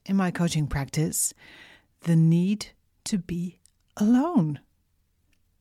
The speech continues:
And today I'm going to cover how and why the desire to be alone is often stigmatized, especially if you're a woman or identify as a woman, why smart people often need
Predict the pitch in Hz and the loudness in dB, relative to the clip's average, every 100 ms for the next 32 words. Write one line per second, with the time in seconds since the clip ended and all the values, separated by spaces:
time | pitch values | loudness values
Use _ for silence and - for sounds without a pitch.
0 | _ _ _ _ _ _ _ - 220 240 | _ _ _ _ _ _ _ 0 2 2
1 | 285 320 254 262 233 - 214 214 190 - | 2 4 4 6 4 4 0 2 0 -2
2 | _ _ - 160 185 202 - 196 156 143 | _ _ -4 0 0 -2 2 4 4 2
3 | 156 160 165 160 156 - _ _ 160 139 | 2 2 2 2 -2 -6 _ _ -4 0
4 | 151 160 165 156 - 160 151 151 143 170 | 2 4 6 4 2 0 2 2 2 -2
5 | - 151 - - - 151 160 147 143 147 | -2 -2 -2 -4 -4 -6 -4 -4 -4 -6
6 | 185 - - - _ _ _ _ _ - | -8 -10 -14 -20 _ _ _ _ _ -12
7 | - 156 - - - _ _ - 147 135 | -6 -6 -6 -12 -16 _ _ -8 -4 -4
8 | 127 _ _ _ 156 143 147 165 226 - | -8 _ _ _ -4 0 0 0 -2 -4
9 | 147 143 151 156 - 160 160 160 165 226 | -4 -2 0 0 -2 -6 -6 -8 -6 -8
10 | - _ - - - - - _ 208 240 | -12 _ -20 -20 -20 -20 -20 _ 4 6
11 | 240 233 - - - 202 233 254 - 196 | 6 4 0 -4 2 4 4 2 0 -6
12 | 175 151 147 - - 160 180 165 170 175 | -4 -6 -6 -12 -12 -8 -4 -2 0 2
13 | 180 175 | 2 0